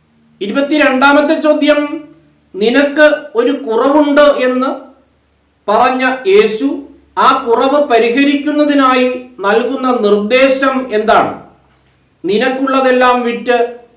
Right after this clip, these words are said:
ദരിദ്രർക്ക് കൊടുക്കുക. ഇരുപത്തിമൂന്നാമത്തെ ചോദ്യം, ഈ വചനം കേട്ട്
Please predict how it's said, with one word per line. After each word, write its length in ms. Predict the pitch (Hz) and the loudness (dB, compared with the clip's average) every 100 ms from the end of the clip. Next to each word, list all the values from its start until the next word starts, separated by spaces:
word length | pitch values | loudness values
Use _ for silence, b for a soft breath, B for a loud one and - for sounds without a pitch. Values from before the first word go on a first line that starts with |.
| - | -12
ദരിദ്രർക്ക് 1000 | 170 190 233 233 262 262 226 220 220 - - | -2 0 0 -2 -2 0 0 0 -2 -2 -8
കൊടുക്കുക. 680 | 185 180 - 156 143 - - - _ - | -6 -6 -6 -4 -2 -4 -8 -20 _ -12
ഇരുപത്തിമൂന്നാമത്തെ 1040 | 202 285 294 294 302 269 254 277 302 302 320 | -6 0 0 2 0 0 2 4 4 4 2
ചോദ്യം, 800 | 311 294 285 294 294 294 285 - - _ _ _ _ _ - | 2 0 2 2 2 0 -8 -12 -20 _ _ _ _ _ -10
ഈ 180 | 214 285 269 | -2 0 4
വചനം 520 | 226 240 269 302 294 | 2 4 4 2 2
കേട്ട് 540 | 277 277 269 269 269 | 0 0 -2 -2 -6